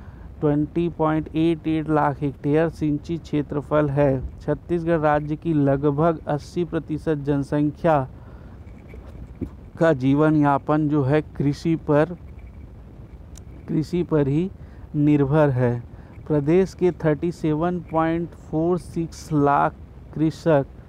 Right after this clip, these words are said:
परिवारों को, कृषक परिवारों को से, में से सेवेंटी सिक्स परसेंट लघु एवं सीमांत कृषक श्रेणी में आते हैं। मतलब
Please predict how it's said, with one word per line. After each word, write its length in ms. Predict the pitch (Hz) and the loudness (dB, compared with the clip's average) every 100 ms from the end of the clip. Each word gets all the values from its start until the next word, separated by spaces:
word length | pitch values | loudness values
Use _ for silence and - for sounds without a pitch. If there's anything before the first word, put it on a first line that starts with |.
| - - - - - 135 - - - - | -18 -18 -18 -18 -14 -14 -16 -18 -12 -2
परिवारों 580 | 151 151 147 147 160 160 | 0 4 4 4 2 0
को, 380 | - 147 135 147 - - - - - - - - - - - - - - - | 0 0 0 -2 -12 -18 -18 -18 -20 -20 -18 -18 -18 -18 -20 -20 -20 -18 -8
कृषक 360 | 160 147 170 156 | -6 -2 -2 -2
परिवारों 500 | 165 160 151 143 147 | 0 2 2 2 0
को 300 | 151 151 151 - - - - | -2 -2 -4 -6 -14 -18 -18
से, 520 | - - 156 156 156 | -16 -4 -2 0 2
में 260 | 151 151 165 | 2 4 2
से 300 | 165 156 156 | 0 -2 -2
सेवेंटी 840 | 147 160 151 156 151 - 170 170 - - - - - | -2 0 2 2 0 -2 -4 -4 -8 -14 -18 -18 -16
सिक्स 380 | - 190 190 | -2 0 0
परसेंट 520 | - 165 143 165 165 147 | -2 0 0 0 2 2
लघु 360 | 143 139 165 | 2 2 0
एवं 300 | 160 156 160 | 2 2 2
सीमांत 580 | 151 156 143 147 160 160 | 0 0 2 4 2 -2
कृषक 560 | - 143 139 - 156 - | -6 -4 -2 -2 -4 -4
श्रेणी 440 | 151 139 143 151 | -2 0 2 4
में 280 | 139 151 180 - - - - - | 2 0 -2 -8 -18 -18 -12 0
आते 360 | 147 147 - 156 | 2 2 2 2
हैं। 160 | 139 | 4
मतलब 400 | 139 147 151 160 | 2 0 2 0